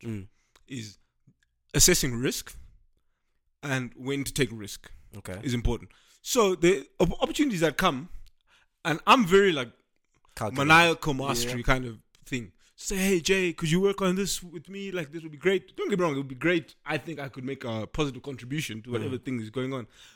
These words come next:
Speaker 2: But is that what I'm supposed to be doing, though?
Speaker 1: Okay.
Speaker 2: Does that make sense?
Speaker 1: Yeah.
Speaker 2: So I th-, so over the last two years, I would say a lot of opportunities came up, and it was just assessing risk. And I would say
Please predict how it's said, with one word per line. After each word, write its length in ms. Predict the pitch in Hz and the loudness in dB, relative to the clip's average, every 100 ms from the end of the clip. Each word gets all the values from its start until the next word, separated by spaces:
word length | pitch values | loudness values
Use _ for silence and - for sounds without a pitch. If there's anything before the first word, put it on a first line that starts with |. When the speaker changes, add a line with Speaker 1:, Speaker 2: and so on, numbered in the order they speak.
| _ | _
Speaker 2:
But 120 | - 160 | -8 -6
is 80 | |
that 140 | 156 220 | -2 -2
what 80 | 196 | 0
I'm 160 | 175 160 | -2 -2
supposed 420 | 147 147 160 - | 0 2 2 2
to 40 | |
be 180 | 120 131 | -4 -4
doing, 460 | 110 165 151 131 117 | 0 0 0 -4 -10
though? 240 | 113 98 117 | -14 -14 -12
Speaker 1:
Okay. 300 | 110 101 120 | -6 -6 -6
Speaker 2:
Does 160 | 117 135 | -4 -2
that 80 | 135 | -2
make 140 | 127 | -4
sense? 200 | 127 95 | -8 -12
Speaker 1:
Yeah. 240 | 104 101 107 _ | -16 -14 -16 _
Speaker 2:
So 140 | - | -6
I 60 | 156 | -6
th-, 160 | 156 - - | -6 -12 -4
so 320 | - 185 - _ | 0 0 -2 _
over 120 | 196 220 | 2 2
the 100 | 202 | 2
last 180 | 185 - | 0 0
two 120 | 185 | 4
years, 400 | 180 135 113 - _ - | 4 4 -4 -14 _ -12
I 60 | |
would 120 | 127 - | -10 -8
say 240 | 127 117 - _ _ _ _ | -8 -8 -14 _ _ _ _
a 60 | 143 | -2
lot 160 | 156 208 | 0 0
of 60 | |
opportunities 500 | 208 143 - 196 151 | -2 -4 -4 -2 -4
came 280 | 120 160 143 - | 4 4 4 -6
up, 260 | 180 156 - - _ _ _ _ _ - | -8 -8 -12 -20 _ _ _ _ _ -6
and 100 | 143 | -4
it 40 | |
was 120 | 143 | -2
just 160 | 190 262 | -4 -2
assessing 420 | 156 190 - 127 | 2 4 4 0
risk. 380 | 139 131 - - _ _ _ _ - | -2 -4 -8 -16 _ _ _ _ -6
And 260 | 135 131 _ - | -6 -6 _ -6
I 80 | 143 | -4
would 160 | 131 | 2
say 320 | - 170 147 | 4 4 2